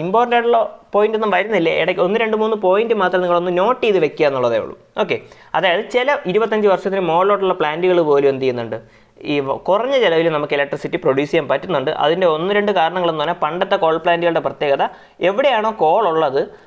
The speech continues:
അതിൻ്റെ തൊട്ടടുത്ത് തന്നെയായിരിക്കും കോൾ പ്ലാന്റ്, തൊട്ടടുത്ത് തന്നെ ആയിരിക്കും. അപ്പോൾ ട്രാൻസ്പോർട്ടേഷൻ കോ-, കോസ്റ്റ് ഒക്കെ വളരെ കുറവായിരിക്കും. അതുകൊണ്ട് തന്നെ ഇത് വളരെ പ്രോഫിറ്റബിൾ ആയിട്ട് നമുക്ക് എന്ത് ചെയ്യാൻ പറ്റും, ഇലക്ട്രിസിറ്റി ജനറേറ്റ് ചെയ്യാൻ പറ്റും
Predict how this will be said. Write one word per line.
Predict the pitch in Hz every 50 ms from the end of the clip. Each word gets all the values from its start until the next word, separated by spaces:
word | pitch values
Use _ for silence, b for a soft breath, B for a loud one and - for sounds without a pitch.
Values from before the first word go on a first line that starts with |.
| B - 170
അതിൻ്റെ | 180 190 247 262 262 247 -
തൊട്ടടുത്ത് | 180 170 165 - 214 190 180 196 175
തന്നെയായിരിക്കും | 156 147 135 127 127 123 160 - -
കോൾ | 131 123 127 127 123 -
പ്ലാന്റ്, | 113 110 110 104 - - - _ _ _
തൊട്ടടുത്ത് | 202 220 226 - - 233 185 170 156 165
തന്നെ | 143 123 120
ആയിരിക്കും. | 117 110 - 139 -
അപ്പോൾ | - 208 202
ട്രാൻസ്പോർട്ടേഷൻ | 196 196 214 233 233 - 240 240 220 214 202 214 214 202 208
കോ-, | - 156 - - 156 147 - -
കോസ്റ്റ് | 151 165 165 - 175
ഒക്കെ | 165 160 147
വളരെ | 143 147 147 143 -
കുറവായിരിക്കും. | 135 135 165 175 151 127 127 123 - 277 B B B B B B B -
അതുകൊണ്ട് | 175 214 226 214 208
തന്നെ | 196 196 180 180
ഇത് | 220 202 185
വളരെ | 175 180 202 220 - -
പ്രോഫിറ്റബിൾ | 180 175 175 175 185 220 208 220 214 202 202 185
ആയിട്ട് | 175 175 185 180 160
നമുക്ക് | 160 165 160 165
എന്ത് | 147 135
ചെയ്യാൻ | 135 131 127 120
പറ്റും, | 117 120 120 127 - - -
ഇലക്ട്രിസിറ്റി | 143 156 156 156 147 160 160 156 143 135
ജനറേറ്റ് | 131 135 139 156 151 147
ചെയ്യാൻ | 156 170 165 165
പറ്റും | 139 123 - - 170